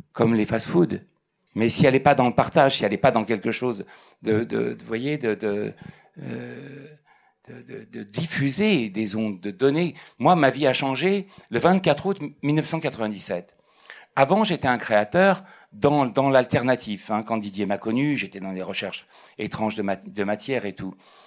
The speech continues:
Et puis, j'ai été contacté par le Vatican pour habiller, euh, cinq cents prêtres, non, cinq cents évêques et cinq mille prêtres, hein. Et puis, à un moment, j'ai posé à Monseigneur Lustiger la question suivante. Je lui ai dit, « Mais, et, mais c'est, c'est, ça s'appelle pas les Journées mondiales de la jeunesse ?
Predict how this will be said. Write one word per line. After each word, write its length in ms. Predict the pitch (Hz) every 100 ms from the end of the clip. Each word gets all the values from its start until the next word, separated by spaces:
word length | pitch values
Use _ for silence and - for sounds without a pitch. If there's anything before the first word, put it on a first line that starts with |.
| -
Et 80 | -
puis, 300 | - 123 -
j'ai 160 | - 123
été 180 | 117 120
contacté 460 | 117 110 110 196
par 160 | 190 113
le 60 | 107
Vatican 460 | 107 131 - 190
pour 220 | 190 -
habiller, 480 | 113 113 113 175 175 - _ _ 107
euh, 260 | 107 98
cinq 320 | - - 139 -
cents 200 | 127 110
prêtres, 480 | - 165 214 - - _ _ -
non, 160 | 127
cinq 260 | 117 139 123
cents 160 | 135 117
évêques 400 | 113 135 175 -
et 40 |
cinq 300 | 117 151 143
mille 180 | 135 120
prêtres, 440 | - 92 - - _
hein. 180 | 104 117 _ _ _ _ _ -
Et 80 | 107
puis, 360 | 117 107 - _
à 60 | 98
un 40 |
moment, 240 | 104 135 180
j'ai 120 | -
posé 260 | - 98
à 60 | 101
Monseigneur 360 | 101 95 90 90
Lustiger 360 | 85 101 92
la 80 | 85
question 280 | - 85 87
suivante. 280 | - 190 214
Je 80 | 135
lui 120 | 117
ai 20 |
dit, « 100 | 113
Mais, 160 | 110 92 - - -
et, 260 | - 123 -
mais 220 | 131 113 -
c'est, 220 | - -
c'est, 460 | - - 110 98 -
ça 160 | -
s'appelle 300 | 113 110 113
pas 120 | 127 113
les 100 | 104
Journées 260 | 110 117
mondiales 340 | 117 117 113 113
de 80 |
la 120 | 107 110
jeunesse ? 400 | 160 214 214